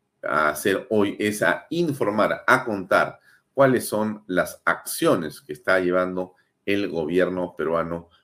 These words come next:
para defendernos de esta escalada de desinformación. Ha estado presente en un evento como de una hora, de, creo que fueron de ocho y media hasta las nueve y media de la mañana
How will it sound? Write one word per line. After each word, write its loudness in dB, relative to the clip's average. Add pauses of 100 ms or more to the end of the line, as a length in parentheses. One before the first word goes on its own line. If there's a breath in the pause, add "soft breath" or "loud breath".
(120)
para 4
defendernos -4
de -4
esta -2
escalada 0
de -2
desinformación. -6
Ha 2
estado -2
presente -6 (580 soft breath)
en -4
un -4
evento -2
como -4
de 2
una 4
hora, 4
de, -4
creo -2
que -2
fueron -6
de -6
ocho -4
y -4
media -2
hasta -4
las -4
nueve 0
y -8
media -2
de 0
la -4
mañana -6